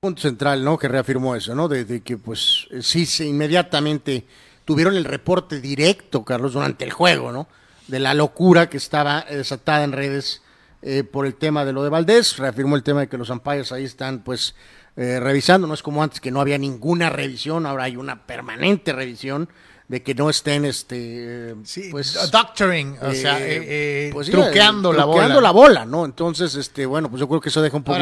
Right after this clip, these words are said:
Speaker 1: poquito
Speaker 2: también
Speaker 1: más
Speaker 2: pocos deportes,
Speaker 1: calmados a
Speaker 2: pocos deportes tienen a atletas tan dados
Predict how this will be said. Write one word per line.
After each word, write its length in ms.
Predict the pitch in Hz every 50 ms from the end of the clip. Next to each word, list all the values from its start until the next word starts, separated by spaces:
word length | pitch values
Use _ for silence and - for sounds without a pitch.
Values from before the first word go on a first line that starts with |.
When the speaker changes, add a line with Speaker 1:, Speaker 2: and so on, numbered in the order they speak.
| 170 -
Speaker 1:
poquito 60 | 151 135
Speaker 2:
también 140 | 135 143 143
Speaker 1:
más 280 | - 240 - - - - 180 156 - -
Speaker 2:
pocos 320 | - 254 262 262 330 320 233
deportes, 220 | 240 202 - 151
Speaker 1:
calmados 460 | 156 151 160 175 180 170 160 139 - 139
a 200 | 123 113 101 - - _ _ _ _ _
Speaker 2:
pocos 320 | - 294 - - 370 240
deportes 760 | 285 202 - - 254 247 240 247 - 196 226 220 - - - - _ _ -
tienen 400 | 175 185 185 196 202 202 202 - _ _ _ _ _ _ -
a 480 | 147 160 170 175 180 190 208 - - _ _ _ _ _ _ _ -
atletas 840 | 139 135 - - 156 175 185 180 185 - 202 196 - - - - _ _ _ _ _ _ _ _ _ _ _ _
tan 360 | - 147 143 139 135 135 131
dados 680 | 127 151 156 170 175 185 190 190 180 - - - -